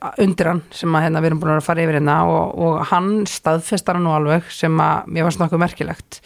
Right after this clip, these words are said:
En hann var, nei, eins og ég segi, ekki til í að koma í viðtal, um, enda ekkert mjög spenntur að, að rifja upp þetta mál sem hafði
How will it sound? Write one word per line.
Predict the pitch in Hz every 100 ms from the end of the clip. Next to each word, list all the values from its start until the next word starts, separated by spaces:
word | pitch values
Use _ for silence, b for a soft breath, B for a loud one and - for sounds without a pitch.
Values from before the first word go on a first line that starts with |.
| B B B B B
En | - 180
hann | 185 196
var, | 185 165
nei, | 160 156
eins | 165
og | 170
ég |
segi, | 160 160
ekki | 165 175
til | 180
í |
að | 170
koma | 175
í | 202
viðtal, | 233 - 226 - - - 180 175
um, | 175 - -
enda | 175 165 - 170 185
ekkert | 165 175
mjög | 180 185
spenntur | 180 - - 170
að, | 170 160 160 -
að | 165 165 160 160
rifja | 165 180 165
upp | 147
þetta | 170 160
mál | 170 156
sem | - 156
hafði | 160 160 156